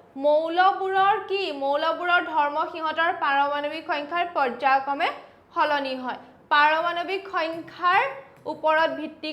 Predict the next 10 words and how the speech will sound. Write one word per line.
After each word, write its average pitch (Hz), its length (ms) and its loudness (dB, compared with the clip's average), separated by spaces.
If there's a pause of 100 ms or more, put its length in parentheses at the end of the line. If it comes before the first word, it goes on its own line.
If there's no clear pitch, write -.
(100)
কৰি 320 260 2
কি 427 80 4 (240)
আধুনিক 294 300 -2 (120)
পৰ্যায়বৃত্ত 277 640 2 (140)
তালিকাখন 269 520 0 (160)
বনোৱা 269 440 0
হৈছে, 240 300 -4 (400)
ঠিক 359 200 -6
আছে? 440 180 6 (2750)
এতিয়া 269 340 -2